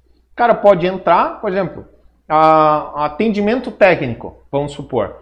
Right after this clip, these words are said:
Tu pode colocar lá no catálogo do WhatsApp Business o atendimento técnico. Então, o cli-, teu cliente vai entrar, vai olhar teu perfil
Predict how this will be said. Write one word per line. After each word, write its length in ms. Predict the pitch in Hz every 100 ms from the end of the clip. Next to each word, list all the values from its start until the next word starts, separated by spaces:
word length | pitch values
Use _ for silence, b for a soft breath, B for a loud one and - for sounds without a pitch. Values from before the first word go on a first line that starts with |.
| _ -
Tu 80 |
pode 280 | 226 277 302
colocar 380 | - 240 - 254
lá 220 | 214 254
no 140 | 339 -
catálogo 640 | 240 - 180 180 165 147
do 100 | 151
WhatsApp 420 | 156 156 139 -
Business 540 | 113 147 262 202 - -
o 120 | 240
atendimento 560 | 220 226 214 214 214 226
técnico. 520 | 196 202 180 135 - _ _ _ -
Então, 260 | 180 220
o 40 | 214
cli-, 220 | 214 202
teu 180 | 190 190
cliente 320 | 185 180 165
vai 240 | 160 156
entrar, 500 | 151 151 165 214 285
vai 220 | 185 202 202
olhar 260 | 185 185
teu 120 | 185
perfil 560 | 175 175 165 196 254